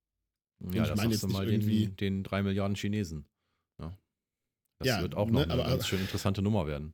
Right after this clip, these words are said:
Speaker 2: Das kannst du auch, das kannst du auch den, äh, eins Komma fünf Milliarden Indern erzählen. Da ist nämlich das Problem, die kommen jetzt natürlich vielleicht auch nicht ganz zu Unrecht auf die Idee zu sagen, wir möchten
Speaker 1: Wir wollen
Speaker 2: jetzt
Speaker 1: alle
Speaker 2: aber auch
Speaker 1: Fleisch
Speaker 2: mal
Speaker 1: essen.
Speaker 2: so leben.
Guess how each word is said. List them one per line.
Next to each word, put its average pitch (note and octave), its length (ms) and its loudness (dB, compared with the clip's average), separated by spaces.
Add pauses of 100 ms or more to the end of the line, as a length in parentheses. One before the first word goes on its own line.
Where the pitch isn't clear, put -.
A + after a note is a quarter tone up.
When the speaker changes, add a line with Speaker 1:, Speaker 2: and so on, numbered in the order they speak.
(760)
Speaker 2:
Das - 100 -16
kannst A#2+ 220 -2
du - 60 -6
auch, A2+ 140 -2
das G#2 160 -2
kannst - 300 -2
du - 80 -2
auch A2 140 0
den, G#2 320 0
äh, G#2+ 180 -4
eins A2 220 -4
Komma A#2 160 0
fünf A#2+ 240 -2
Milliarden G#2 340 0
Indern C#3+ 240 2
erzählen. F#2 380 0
Da E2+ 120 -2
ist G2 140 -2
nämlich A#2+ 240 2
das B2 160 -4
Problem, A#2+ 460 2 (340)
die C3 180 -2
kommen C3 220 4
jetzt A2+ 140 2
natürlich A2+ 340 0
vielleicht G#2 320 -2
auch - 140 -4
nicht B2 180 -2
ganz A2+ 300 -2
zu - 100 -6
Unrecht A#2+ 420 2
auf G#2+ 140 -4
die G2+ 180 -6
Idee F#2+ 220 2
zu - 180 -4
sagen, A2 300 0
wir A#2 120 2
möchten A#2 260 2
Speaker 1:
Wir G#2 80 2
wollen F2+ 80 2
Speaker 2:
jetzt C#2 60 -2
Speaker 1:
alle E2+ 100 0
Speaker 2:
aber - 60 -2
auch - 20 -10
Speaker 1:
Fleisch C3+ 240 2
Speaker 2:
mal A2 80 2
Speaker 1:
essen. G2 160 -2
Speaker 2:
so F#2+ 80 -2
leben. G#2 400 2